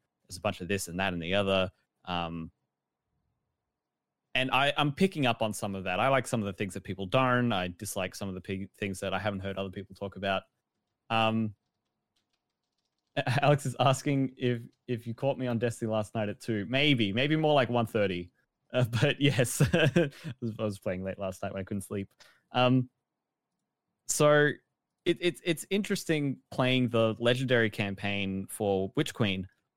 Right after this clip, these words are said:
and then playing the legendary campaign for Lightfall back to back, because theoretically it should be quite similar.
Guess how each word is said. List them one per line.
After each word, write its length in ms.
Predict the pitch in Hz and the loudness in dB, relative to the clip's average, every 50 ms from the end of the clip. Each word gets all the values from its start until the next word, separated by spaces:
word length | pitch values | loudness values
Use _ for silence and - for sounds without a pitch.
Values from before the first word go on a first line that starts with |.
| _ _ _ _ _ _ _ _ _ | _ _ _ _ _ _ _ _ _
and 140 | 120 123 127 | -2 0 2
then 200 | 139 143 151 143 | 2 2 2 0
playing 320 | - - 139 131 127 123 | 2 2 4 4 4 2
the 60 | 113 117 | 2 2
legendary 360 | 120 113 104 110 113 107 104 | 2 2 2 0 0 0 0
campaign 400 | 101 - 107 101 - 104 101 95 | 0 -2 -2 -2 -2 -4 -4 -4
for 160 | - 98 101 | -4 0 0
Lightfall 300 | 101 107 - - 113 104 | 0 0 0 -2 -4 -4
back 160 | 107 98 - | -4 -4 -6
to 80 | - 95 | -4 -2
back, 260 | 98 104 131 143 - _ _ _ _ _ _ _ | -2 -2 -2 -2 -6 _ _ _ _ _ _ _
because 220 | - - 143 123 | -4 -2 -2 0
theoretically 440 | - 160 156 139 135 123 - 113 101 | 2 2 4 4 2 2 0 0 -2
it 100 | 98 95 - | -2 -4 -6
should 180 | - - - - | -12 -16 -14 -14
be 60 | 92 | -16
quite 260 | - - - - - | -12 -12 -12 -12 -10
similar. 340 | - - 104 101 98 92 90 | -10 -8 -8 -6 -6 -6 -8